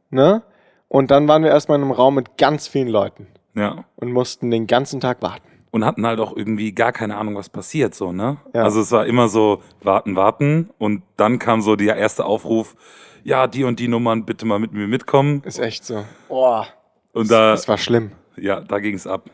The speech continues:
Speaker 1: Ja, dann, ähm, die erste Prüfung war, man war mit dreißig Leuten in einem Raum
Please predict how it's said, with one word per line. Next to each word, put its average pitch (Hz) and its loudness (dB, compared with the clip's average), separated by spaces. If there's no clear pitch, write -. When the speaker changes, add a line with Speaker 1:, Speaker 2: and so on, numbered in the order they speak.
Speaker 1:
Ja, 127 0
dann, 160 4
ähm, 147 0
die 127 -2
erste 165 0
Prüfung 160 -4
war, 143 2
man 123 -4
war 120 2
mit 120 -4
dreißig 131 0
Leuten 139 2
in 131 -4
einem 127 0
Raum 147 2